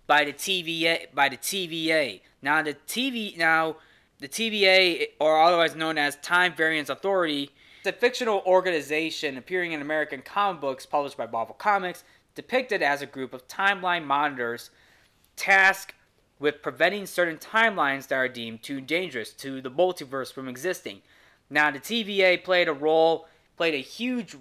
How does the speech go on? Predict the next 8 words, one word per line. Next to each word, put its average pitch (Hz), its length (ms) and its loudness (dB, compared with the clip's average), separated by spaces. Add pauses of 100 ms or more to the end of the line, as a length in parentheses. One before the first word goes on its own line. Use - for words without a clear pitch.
role 143 560 4 (300)
in, 156 380 0
uh, 135 320 4 (100)
in 135 120 -8
Mar-, 139 400 2
in 143 140 -4
Marvel's 147 560 2
Loki, 131 600 -4